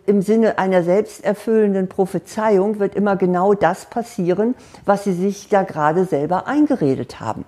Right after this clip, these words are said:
Eine bessere Zukunft werden Sie dagegen haben, wenn Sie eher eine optimistische, positive Einstellung zeigen. Wenn Sie sagen, „Ach, irgendwie bin ich ein Glückskind, ich habe immer Glück.“ Oder, „Also,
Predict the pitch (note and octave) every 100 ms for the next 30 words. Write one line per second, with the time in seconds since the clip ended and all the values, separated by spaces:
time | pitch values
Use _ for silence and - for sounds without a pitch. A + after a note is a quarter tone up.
0 | _ _ _ _ - - - - F#3 E3
1 | D3+ - A#3+ D4 D#4+ D4 - G3 - C#3
2 | C3+ - - - G#3 G3+ G#3 G#3+ G#3 G#3
3 | A3 A3 G3 G3+ F#3+ G#3+ G#3+ - - A3
4 | G3+ G#3 - G#3+ G#3 G#3 - - - F#3+
5 | F#3+ - F#3+ - A3+ A#3 C4 - G3 E3+
6 | C#3+ - - B3 A3+ G#3+ G3 D#3+ D#3 D3
7 | C#3 - C#3 A2 C3 - - D#2 - -
8 | _ _ _ - - G3 G3+ G3+ G3+ G#3
9 | G3+ G3 - - - - F#3+ A3 G#3+ F#3+
10 | G#3 E3+ - F#3+ E3+ D#3+ - - C3 B2+
11 | F3 - G#3 - G3+ F3 C#3+ G#2+ - -
12 | _ _ - - - - A3+ A3+ G#3 G#3
13 | G#3 - _ _ G#3 F#3 F3+